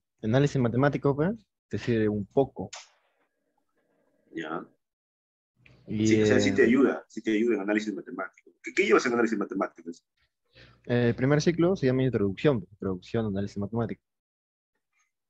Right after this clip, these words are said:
Speaker 1: Ya, pero lo primero que llevas, eh, se llama in-, introducción a vectores. Te llevan, te así, te llevan, se puede decir rápidamente, se puede decir en cinco minutos,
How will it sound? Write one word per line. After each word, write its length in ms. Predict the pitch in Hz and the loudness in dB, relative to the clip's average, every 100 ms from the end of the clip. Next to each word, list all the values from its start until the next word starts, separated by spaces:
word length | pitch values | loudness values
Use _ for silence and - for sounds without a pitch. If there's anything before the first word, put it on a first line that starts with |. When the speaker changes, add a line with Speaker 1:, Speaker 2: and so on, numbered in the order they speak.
| - | -12
Speaker 1:
Ya, 120 | 101 | -10
pero 160 | 92 104 | -6 -4
lo 80 | |
primero 340 | 107 113 131 120 | -2 0 2 2
que 120 | 120 | 2
llevas, 540 | 131 143 160 220 - _ _ - | 2 4 2 -4 -14 _ _ -4
eh, 380 | 107 104 104 98 | -2 0 -2 -2
se 80 | 107 | -2
llama 220 | 113 110 | -2 -2
in-, 140 | 104 - | -4 -6
introducción 400 | 104 107 104 120 | -6 -4 -2 -2
a 60 | 107 | -2
vectores. 400 | 104 147 107 - _ _ _ _ _ _ _ _ _ _ _ _ _ - | 0 0 -2 -10 _ _ _ _ _ _ _ _ _ _ _ _ _ -2
Te 80 | 123 | 2
llevan, 400 | 123 113 110 117 | 4 2 -2 0
te 80 | 165 | 2
así, 380 | 165 196 175 170 156 156 143 - _ _ | 4 6 6 4 -2 -4 -8 -10 _ _
te 100 | 139 | 4
llevan, 300 | 143 156 143 | 6 4 2
se 100 | 139 | 0
puede 140 | - 143 | 0 2
decir 360 | 147 135 117 - _ _ | 4 4 2 -6 _ _
rápidamente, 560 | - 143 151 147 165 165 - | -2 2 4 4 2 -4 -12
se 140 | _ 156 | _ -6
puede 120 | 135 | -4
decir 100 | 131 | -4
en 60 | 123 | -6
cinco 140 | 139 | -2
minutos, 460 | 147 147 202 - | 0 2 0 -4